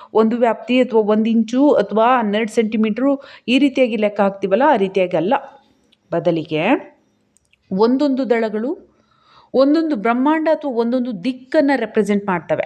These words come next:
Actually ಹೇಳ್ಬೇಕಂದ್ರೆ ಯಾವ ದಿಕ್ಕುಗಳು ಕೂಡ ಇಲ್ಲ. ನಿಜವಾಗಿಯೂ ದಿಕ್ಕುಗಳನ್ನ ಅರಿಬೇಕಂದ್ರೆ ಅದು ನಮ್ಮ ಭೂಮಂಡಲಕ್ಕೆ ಮಾತ್ರ, ಆ, ಸೀಮಿತವಾಗಿರ್ತಕ್ಕಂಥದ್ದು ದಿಕ್ಕು. ಪೂರ್ವ, ಪಶ್ಚಿಮ, ಉತ್ತರ, ದಕ್ಷಿಣ.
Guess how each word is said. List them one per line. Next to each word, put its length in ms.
Actually 280
ಹೇಳ್ಬೇಕಂದ್ರೆ 800
ಯಾವ 260
ದಿಕ್ಕುಗಳು 540
ಕೂಡ 260
ಇಲ್ಲ. 300
ನಿಜವಾಗಿಯೂ 680
ದಿಕ್ಕುಗಳನ್ನ 560
ಅರಿಬೇಕಂದ್ರೆ 640
ಅದು 120
ನಮ್ಮ 320
ಭೂಮಂಡಲಕ್ಕೆ 680
ಮಾತ್ರ, 640
ಆ, 80
ಸೀಮಿತವಾಗಿರ್ತಕ್ಕಂಥದ್ದು 1300
ದಿಕ್ಕು. 300
ಪೂರ್ವ, 420
ಪಶ್ಚಿಮ, 500
ಉತ್ತರ, 340
ದಕ್ಷಿಣ. 340